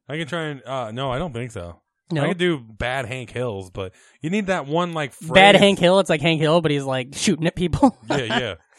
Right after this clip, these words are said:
Speaker 2: Well, he wouldn't be a good shot. He's not a great shot with a gun.
Speaker 1: He's got a narrow urethra.
Speaker 2: I got a narrow urethra.
Speaker 1: You learned that about him pretty early on.
Speaker 2: Yeah, yeah, yeah, yeah. Dang it, Bubby.
Speaker 1: Big dick, tiny hole. <laughs>
Speaker 2: Big, I got a big dick and a tiny hole.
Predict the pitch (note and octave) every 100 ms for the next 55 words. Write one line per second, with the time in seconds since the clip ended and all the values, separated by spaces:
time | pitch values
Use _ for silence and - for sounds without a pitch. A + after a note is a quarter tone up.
0 | - - - G3+ A#3 A#3 G3 E3+ E3 D3+
1 | G3 A#3+ C3 D#3 D#3+ C#3+ D#3+ F3+ G3+ -
2 | C#3+ C3 G3 F3+ C#3 _ _ _ _ A2
3 | G#2+ A2+ G2 C3 G#2 G#2 A2 G#2 G#2 G2+
4 | D#3 - F2+ E2+ _ _ - D3+ D#3+ F3
5 | F3+ D#3 D#3 B3 C4 C4 G#3 E3 E3+ D#3+
6 | A3+ - C3+ C3 C3+ E3 G#3+ F#3 F3+ E3
7 | D3 C#3 A#2 - E3 C#3+ B2 A#2 F#2+ F#2+
8 | C3+ C#3+ F3+ C3 C3 C3 C#3+ C3 C3+ D#3+
9 | C3 - _ _ - D#3 G#3 C#4+ C4 D#3
10 | C#3+ F3+ F3 G#3+ G3+ D#3+ F#3+ - - C3
11 | C3+ B2+ G2 - - - D#3 A3+ C4+ G3+
12 | - E3+ E3+ A3 A#3+ D#3+ G3+ B3+ E3 G#3+
13 | A#3+ - D#3+ C#3+ - F#3+ G#3 G#3 - F#3+
14 | G3 C#3+ C3 D3